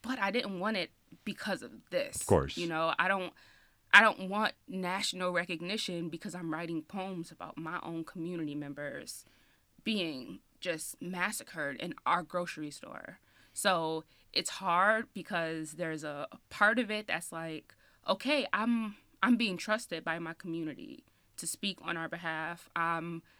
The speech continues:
Speaker 1: being welcomed into spaces that I never imagined I would be welcomed into, to talk about things that directly impact me and people who look like me and my nephews, my niece." And then on the other hand, it's like,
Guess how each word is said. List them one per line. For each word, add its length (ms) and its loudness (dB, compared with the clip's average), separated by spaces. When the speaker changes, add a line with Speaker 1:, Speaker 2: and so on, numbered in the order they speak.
Speaker 1:
being 300 4
welcomed 580 2
into 260 -6
spaces 520 -6
that 260 -2
I 60 -4
never 320 -4
imagined 520 -4
I 80 -6
would 100 -8
be 100 -6
welcomed 400 -6
into, 560 -6
to 100 -6
talk 280 4
about 280 2
things 280 -4
that 160 -6
directly 440 -8
impact 500 -4
me 500 2
and 120 -8
people 220 -10
who 120 -6
look 220 -6
like 240 -6
me 160 -4
and 120 -14
my 120 -16
nephews, 640 -8
my 80 -16
niece." 440 -8
And 120 2
then 100 2
on 80 2
the 140 -4
other 200 2
hand, 340 -2
it's 140 -8
like, 400 -8